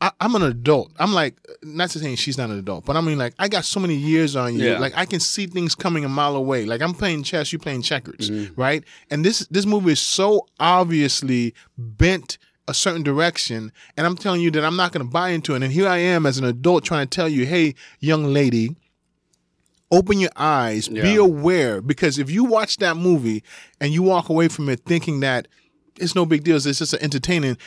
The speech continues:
Speaker 1: you, it, it's just entertain, for entertainment value, there are subliminal things that are being, uh, that you are soaking into your, in, to your, to your psyche and your mindset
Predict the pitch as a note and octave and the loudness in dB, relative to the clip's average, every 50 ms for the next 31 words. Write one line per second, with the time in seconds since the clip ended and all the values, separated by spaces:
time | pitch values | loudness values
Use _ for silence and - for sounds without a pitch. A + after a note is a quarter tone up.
0 | - _ _ D3 D3+ F3 - C#3+ C3 - - - - D3+ - - C3+ C3 E3+ D#3 | -20 _ _ 0 0 0 -2 -6 -14 -16 -12 -8 -6 -6 -4 -4 -2 0 0 0
1 | - - E3+ - D#3 C3 - D#3+ - - - D3 C3+ - D3+ D3+ D#3 D3 D#3+ E3+ | 0 -2 -4 -4 -4 -4 -4 -8 -6 -2 -2 -2 -2 -2 -4 -4 -4 -4 -4 -2
2 | D3 C#3 C3 D3+ D#3 D#3 D3+ C3+ B2+ B2 B2 C#3 E3+ F3 E3 - - E3 D3+ B2 | -2 -2 0 0 2 2 2 2 0 0 2 2 2 2 2 2 0 0 0 2
3 | E3+ F#3+ G3 G3+ G#3 G3 E3+ - - F#3 F3+ F3 E3+ C#3 C#3 D#3+ C#3+ C3+ C#3 D#3+ | 2 2 4 4 2 2 2 0 0 0 2 2 2 2 2 0 0 0 -2 -4
4 | D#3 D3 D3 C#3+ C3+ C3+ B2+ - - - - _ _ - - A#2+ B2 A#2+ A#2 C3 | -2 -2 -2 -2 -4 -4 -6 -10 -14 -20 -20 _ _ -6 -4 -2 -2 -2 -2 -2
5 | B2+ C#3 E3 F#3 F3 C3+ - - - - - G#3 G#3 G3+ - G3+ F#3+ D#3+ - F3+ | 0 2 4 4 4 4 2 2 2 2 4 2 2 0 0 -4 -4 -4 -2 0
6 | F#3+ G3 F3 D#3+ D3 C#3+ B2+ - - F3 D#3 C#3+ C#3 B2 - _ D#3+ E3+ D#3+ C#3 | 0 2 2 2 0 -2 -4 -4 -4 -2 2 2 2 2 0 _ -2 -2 -2 -2
7 | - F2 A2+ - F3 - - F3 E3 - G#2+ A#2+ A2+ A#2+ - - E3 D3+ C#3+ C3+ | -6 -14 -20 -16 -14 -8 -6 -6 -6 -6 -8 -10 -10 -8 -4 -2 2 2 2 2
8 | C3 B2 - - - - F3+ F#3 F3 - D#3+ C#3+ C3+ C3+ B2+ B2 B2 B2+ D3 E3 | 2 2 2 0 0 2 0 0 -2 -4 -6 -6 -4 -4 -2 -2 -2 0 0 0
9 | F#3+ G3 F#3+ E3+ - - C#3+ C3 B2+ | 2 2 2 0 2 2 2 0 0